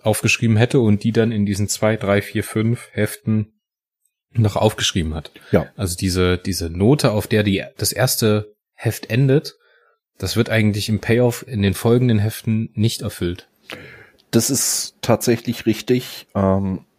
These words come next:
Speaker 2: Scher hat eigentlich mit dem ersten Heft ja ein zeitloses Meisterwerk abgeliefert.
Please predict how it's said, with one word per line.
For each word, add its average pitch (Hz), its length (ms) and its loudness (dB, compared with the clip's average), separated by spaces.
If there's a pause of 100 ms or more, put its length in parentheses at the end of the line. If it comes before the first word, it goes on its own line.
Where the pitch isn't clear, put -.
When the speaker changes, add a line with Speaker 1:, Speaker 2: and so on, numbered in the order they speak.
Speaker 2:
Scher 120 440 4
hat 117 180 0
eigentlich 113 420 -2
mit 113 120 -4
dem 98 140 -2
ersten 101 400 0
Heft - 460 -4 (680)
ja 95 120 0
ein 95 100 0
zeitloses - 680 -2
Meisterwerk 87 600 0
abgeliefert. - 720 -4